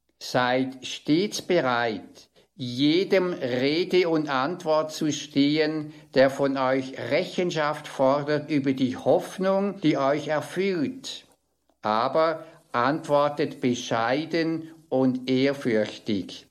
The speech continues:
Eins Petrus drei, fünfzehn bis sechzehn. Uns wurde Hoffnung geschenkt,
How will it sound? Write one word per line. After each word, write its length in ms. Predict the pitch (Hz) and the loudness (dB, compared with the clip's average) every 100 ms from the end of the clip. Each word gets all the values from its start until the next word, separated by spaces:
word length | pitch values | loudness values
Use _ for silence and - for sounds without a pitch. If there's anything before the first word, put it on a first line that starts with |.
| _ _ _ - | _ _ _ -6
Eins 400 | 113 120 131 - | -2 0 -2 -4
Petrus 600 | 123 123 127 127 127 - | -2 -2 -2 -2 -2 -4
drei, 360 | 117 110 107 113 | -2 0 0 -4
fünfzehn 680 | - 120 131 - 127 120 | -4 -2 -2 -4 -4 -4
bis 220 | 113 113 | -4 -6
sechzehn. 920 | - 107 110 - - 110 98 87 82 - _ _ _ _ | -2 0 -2 -6 -2 0 0 -4 -6 -14 _ _ _ _
Uns 380 | - 165 196 - | 4 4 4 2
wurde 540 | 165 165 160 156 147 - - | 4 4 4 0 -2 -6 -10
Hoffnung 540 | - 160 165 - 143 139 | 0 0 0 2 4 4
geschenkt, 640 | 135 - 110 82 - - | 2 0 -2 -4 -10 -16